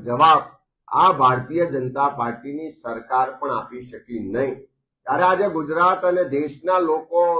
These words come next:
પૂછે છે સરકારને, ચૂંટણી પંચને કે શું કામ આ પારદર્શકતા નથી? આ નેક્સસ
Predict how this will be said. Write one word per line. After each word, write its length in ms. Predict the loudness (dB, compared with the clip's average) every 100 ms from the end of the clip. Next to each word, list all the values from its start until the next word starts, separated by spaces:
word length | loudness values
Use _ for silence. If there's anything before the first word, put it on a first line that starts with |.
| -4 _ _ _ _ -6
પૂછે 360 | -4 0 0
છે 160 | 0 -2
સરકારને, 760 | -2 -4 -2 2 2 2 -4
ચૂંટણી 500 | -8 -4 -2 2 2
પંચને 560 | 2 0 -2 -6 -10 -10 -14 _ -20 -20 -20 -20 _
કે 120 | -10
શું 260 | -8 -6 0
કામ 240 | 4 6
આ 100 | 6
પારદર્શકતા 880 | 4 2 2 2 -2 -2 -8 -4 -6
નથી? 400 | -6 -10 -16 _ _ _ _ _ _ -6
આ 120 | -2
નેક્સસ 640 | 0 0 0 -2 -2 0